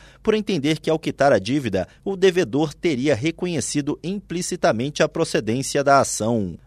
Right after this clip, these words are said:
No entanto, como o banco alienou o carro prematuramente e sem autorização judicial,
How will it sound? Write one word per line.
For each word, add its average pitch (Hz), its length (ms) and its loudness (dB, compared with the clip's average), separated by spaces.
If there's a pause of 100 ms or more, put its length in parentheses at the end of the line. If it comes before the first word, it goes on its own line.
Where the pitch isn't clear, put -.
No 110 100 0
entanto, 123 560 0
como 135 240 -2
o 113 60 -2
banco 131 320 2
alienou 135 400 4
o 120 60 -2
carro 120 340 2
prematuramente 139 1120 0
e 127 100 -4
sem 175 260 -4
autorização 135 800 0
judicial, 147 680 2